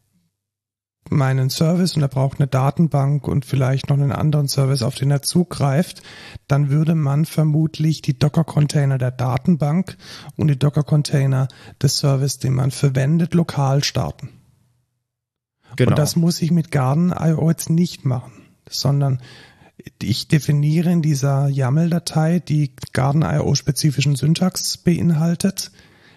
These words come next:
Speaker 1: dass ich jetzt eine Postgres brauche und dass ich diesen einen Service brauche und er provisioniert mir das dann in meinem Development Cluster in einem Namespace, der nur mir als Entwickler gehört.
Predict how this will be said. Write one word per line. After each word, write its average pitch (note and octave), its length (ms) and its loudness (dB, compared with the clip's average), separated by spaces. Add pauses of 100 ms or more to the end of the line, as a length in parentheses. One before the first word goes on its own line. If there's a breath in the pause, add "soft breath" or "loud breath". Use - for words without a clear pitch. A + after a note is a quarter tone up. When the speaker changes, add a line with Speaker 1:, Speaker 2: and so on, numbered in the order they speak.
(140 loud breath)
Speaker 1:
dass C#3+ 160 2
ich - 320 -2
jetzt - 220 -2
eine C3 100 0
Postgres D3 500 0
brauche C#3+ 460 -2
und E3 60 2
dass D3 160 -2
ich B2+ 60 -6
diesen D3+ 280 0
einen C#3+ 220 0
Service D#3 340 0
brauche D#3 360 0
und F#3+ 200 0
er D3 100 0
provisioniert D#3+ 800 0
mir D#3+ 120 2
das - 360 -2
dann D#3 240 2
in F3 400 0
meinem D#3 480 0
Development D3+ 680 0
Cluster B2+ 600 -2
in E3+ 200 2
einem D#3+ 360 0
Namespace, D3+ 680 0
der D3 140 0
nur C#3+ 140 2
mir D#3+ 240 2
als G#2+ 140 -4
Entwickler C3+ 360 -2
gehört. - 380 -4